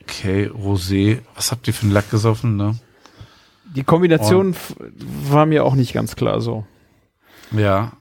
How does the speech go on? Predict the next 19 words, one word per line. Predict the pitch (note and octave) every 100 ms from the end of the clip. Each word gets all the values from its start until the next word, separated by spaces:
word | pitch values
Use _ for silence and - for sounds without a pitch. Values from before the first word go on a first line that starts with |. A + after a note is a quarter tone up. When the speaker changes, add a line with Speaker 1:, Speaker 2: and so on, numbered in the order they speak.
| _ -
Speaker 1:
aber, | A#2+ G#2+ A2 B2 _ -
ähm, | G2 G2+ F#2 F#2+ G2+ _ _ _ _ _ _ _ _ _ _ _ _ -
das | A#2+ -
Zeug | - G2+ A2 -
ist | G2 - -
richtig | B2 A#2+ - -
geil, | - - - _ -
wirklich. | A2 - - G2+ - _ _ -
Es | G2
schmeckt | - F#2+ - _ _ -
unfassbar | A#2 G2+ G2 -
lecker. | F2+ F2 - E2+ - _
Das | A2+ G2+
ist | G#2 G#2
genau | A2+ B2
mein | A#2 G#2+
Ding, | A#2+ D3
auf | G#2+ -
Eis, | B2+ C#3 D3 - -